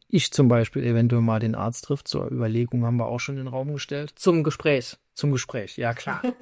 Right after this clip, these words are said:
Speaker 2: <laughs>
Speaker 1: Natürlich, zum Gespräch.
Speaker 2: Ja.
Speaker 1: Ja.
Speaker 2: Ja, es bleibt spannend.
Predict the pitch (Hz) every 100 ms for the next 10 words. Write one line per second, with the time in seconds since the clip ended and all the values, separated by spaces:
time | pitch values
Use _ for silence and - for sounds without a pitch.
0 | 359 - 370 - 359 170 208 131 - -
1 | 131 156 - 104 - _ _ - 156 175
2 | 156 - _ 123 113 _ _ _ _ _
3 | - 302 196 180 311 - - - 175 165
4 | - - 254 185 160